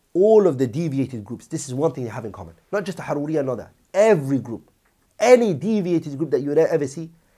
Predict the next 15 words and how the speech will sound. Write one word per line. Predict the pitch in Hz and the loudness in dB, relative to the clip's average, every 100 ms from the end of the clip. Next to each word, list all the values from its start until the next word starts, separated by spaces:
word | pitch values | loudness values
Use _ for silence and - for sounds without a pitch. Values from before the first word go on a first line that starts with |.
| _ _ _ | _ _ _
Al-Imam | 151 156 160 190 160 | -4 0 2 2 0
Ibn | 139 | -4
Abd | 127 127 | -6 -4
al-Barr, | 127 107 98 | -4 -4 -4
rahimahullah, | 175 - 143 127 113 | -4 -4 -6 -6 -8
pay | - 151 | -2 -2
attention. | 131 117 90 98 | -2 -10 -16 -12
Not | 143 185 | -12 -8
me, | 208 208 _ _ - | -12 -12 _ _ -8
not | 165 | -6
yesterday, | 170 165 170 170 | -6 -8 -8 -8
not | 170 | -8
the | 160 | -6
day | 165 | -6
before. | 151 135 160 - | -6 -8 -8 -8